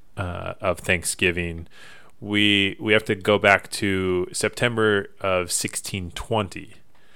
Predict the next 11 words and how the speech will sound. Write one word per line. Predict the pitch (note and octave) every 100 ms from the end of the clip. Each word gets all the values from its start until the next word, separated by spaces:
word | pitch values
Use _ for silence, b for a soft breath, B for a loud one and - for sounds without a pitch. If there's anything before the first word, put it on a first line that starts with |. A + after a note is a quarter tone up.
| b b b -
and | G#2 G2+ G2 G2 G2 G2+
the | G#2
good | B2+
old | D3 C#3
Mayflower | B2+ A#2 A#2 A#2 - G2 F2+ E2 E2 E2+ - - - - b b b b -
left | G2+ G#2+ G2+ - -
Plymouth, | - C3 B2+ B2+ - - -
England, | A#2+ A#2 C3+ D#3+ D3+ - - -
and | A2 G#2+ G#2 G2
it | -
crossed | - - C#3 A#2+ - - -